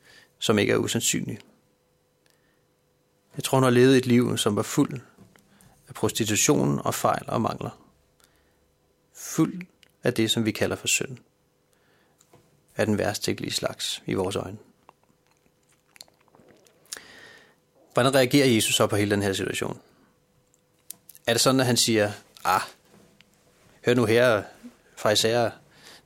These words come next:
det kan da godt være, at hun måske har trådt, øh, ved siden af, men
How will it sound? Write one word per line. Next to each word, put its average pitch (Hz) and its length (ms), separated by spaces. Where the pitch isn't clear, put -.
det 110 400
kan - 120
da - 60
godt 117 200
være, 123 140
at 113 60
hun 107 140
måske 107 260
har 104 80
trådt, - 300
øh, 95 160
ved 107 80
siden 117 240
af, 101 140
men 101 240